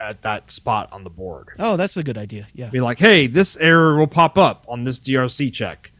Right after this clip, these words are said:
Speaker 1: It, this, and then I'll go, "This is why this is okay."
Speaker 2: Yeah.
Speaker 1: Yeah. And then you click the little approve button. <laughs>
Speaker 2: I hate that.
Speaker 1: Yeah.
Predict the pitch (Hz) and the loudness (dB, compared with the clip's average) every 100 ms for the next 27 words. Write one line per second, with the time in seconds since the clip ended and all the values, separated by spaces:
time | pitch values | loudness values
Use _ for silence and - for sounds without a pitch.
0 | _ _ _ - 113 _ _ _ _ _ | _ _ _ -8 -8 _ _ _ _ _
1 | _ _ 127 156 - 156 143 135 131 123 | _ _ -2 0 0 0 2 2 0 0
2 | 127 110 175 - 156 143 117 131 139 151 | -2 0 0 0 -2 -4 -2 2 4 6
3 | 147 143 127 131 127 127 - 120 98 82 | 4 0 -2 -6 -4 -4 -4 -4 -6 -10
4 | _ - 117 98 _ _ _ _ _ _ | _ -20 -20 -20 _ _ _ _ _ _
5 | _ _ _ _ - - _ _ _ _ | _ _ _ _ -20 -20 _ _ _ _
6 | _ _ _ _ _ _ _ _ _ _ | _ _ _ _ _ _ _ _ _ _
7 | _ _ _ _ _ _ _ _ _ - | _ _ _ _ _ _ _ _ _ -8
8 | 165 151 151 - 160 - 123 120 107 - | 0 0 0 0 -2 0 -2 -2 -4 -8
9 | 110 98 85 82 80 - _ - - 762 | -10 -12 -12 -14 -16 -20 _ -20 -20 -20
10 | 855 1077 1077 415 - - - - - - | -20 _ -16 -16 -14 -10 -10 -8 -8 -8
11 | - - - - 135 120 117 127 123 - | -10 -8 -10 -8 -8 -6 -8 -8 -10 -12
12 | _ _ _ _ _ _ _ _ _ 113 | _ _ _ _ _ _ _ _ _ -14
13 | 101 | -14